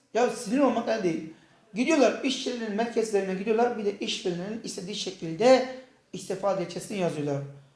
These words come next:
Ya biraz düşünür müsün arkadaşlar ya? Ben niye böyle yazıyorum? Özel neden, ailevi neden, başka bir iş buldum, kamuda iş buldum, şu buldum, bu buldum, çıkıyorum. Ya niye bunu yazıyorsunuz arkadaşlar? Yazın iş kanunu mevzuatının,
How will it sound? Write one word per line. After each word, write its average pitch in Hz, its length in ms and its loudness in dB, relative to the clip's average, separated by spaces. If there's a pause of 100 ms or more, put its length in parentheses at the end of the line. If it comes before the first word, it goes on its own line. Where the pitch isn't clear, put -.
(300)
Ya 226 280 4
biraz 247 300 4
düşünür 233 360 -2
müsün 269 200 -6
arkadaşlar 220 460 0
ya? 214 240 2 (720)
Ben 226 300 6
niye 277 280 4
böyle 233 140 6
yazıyorum? 190 680 4 (320)
Özel 226 440 4
neden, 208 280 -2
ailevi 220 400 2
neden, 202 520 -2
başka 220 420 4
bir 226 60 -2
iş 226 300 -4
buldum, 165 420 -6
kamuda 220 420 2
iş - 300 -4
buldum, 196 320 -2
şu 208 280 -4
buldum, 214 320 -2
bu 214 80 -4
buldum, 196 340 -2
çıkıyorum. - 500 0 (1300)
Ya 165 100 -2
niye 262 280 6
bunu 277 80 2
yazıyorsunuz 262 500 -2
arkadaşlar? 226 420 -4 (800)
Yazın 269 380 10 (180)
iş 320 260 0
kanunu 240 260 2
mevzuatının, 220 600 0